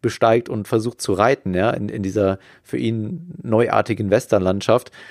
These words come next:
Und ich hab dann durchaus das Gefühl, dass er, äh, den Drang dazu verspürt, was Neues kennenzulernen, das au-, als aufregend ver-, äh, verspürt.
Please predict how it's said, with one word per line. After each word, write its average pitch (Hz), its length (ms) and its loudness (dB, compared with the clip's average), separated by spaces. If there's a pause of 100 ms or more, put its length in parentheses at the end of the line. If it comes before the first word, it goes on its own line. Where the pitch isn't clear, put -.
(140)
Und 110 180 -2
ich 107 80 -2
hab 139 160 0
dann 117 220 0
durchaus 135 300 2
das 120 160 -6
Gefühl, 139 360 -2
dass 113 200 0
er, 107 280 4 (340)
äh, 104 100 -6
den 107 200 0
Drang 113 420 0 (140)
dazu 117 240 0
verspürt, 120 500 0
was 110 160 0
Neues 113 320 4
kennenzulernen, 101 600 0
das - 140 -4
au-, 120 140 -2
als 120 160 -4
aufregend 104 480 2
ver-, 110 220 0
äh, 113 260 0
verspürt. 113 580 0